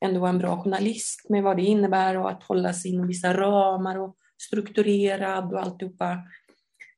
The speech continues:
eh, målfokuserad på det sättet att, att kunna liksom ställa frågor och driva en fråga framåt och såna saker. Men, men plötsligt så var det precis som att orden bara blev som papperstussar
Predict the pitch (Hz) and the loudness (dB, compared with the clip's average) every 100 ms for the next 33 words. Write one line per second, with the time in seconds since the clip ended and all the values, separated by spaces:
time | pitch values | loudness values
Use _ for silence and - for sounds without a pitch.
0 | 196 185 185 190 196 185 - - - 196 | -8 -4 -2 -2 -2 -6 -10 -16 -8 -4
1 | 185 180 180 180 175 - - 180 185 180 | -2 -4 -4 -4 -4 -8 -12 -12 -10 -10
2 | - - 175 - 180 175 180 180 185 180 | -12 -14 -14 -6 -2 -2 -4 -6 -4 -2
3 | 175 180 - 190 196 - 311 277 254 233 | -4 -6 -6 -4 -2 2 4 6 6 4
4 | 233 220 208 214 185 185 185 208 180 165 | 2 2 0 0 0 -2 -2 -4 -4 -6
5 | - 170 170 175 180 180 - 180 180 - | -4 -4 -6 -10 -16 -14 -12 -10 -10 -12
6 | - 190 190 190 - - - _ _ _ | -12 -10 -10 -10 -18 -20 -20 _ _ _
7 | _ _ 240 254 - 403 - - 262 262 | _ _ 0 0 0 -2 -4 -4 -4 -2
8 | 339 285 - - 285 269 254 - - - | 0 0 0 -2 -2 -2 -4 -8 -20 -20
9 | _ _ _ _ 294 226 196 233 240 240 | _ _ _ _ 0 0 2 2 2 0
10 | 302 277 208 202 208 220 170 - 185 180 | 0 0 2 0 -2 -4 -6 -6 -8 -6
11 | 403 - 170 165 - - 403 - - - | -8 -8 -10 -10 -10 -6 -4 -4 -2 -2
12 | 180 180 | -2 -6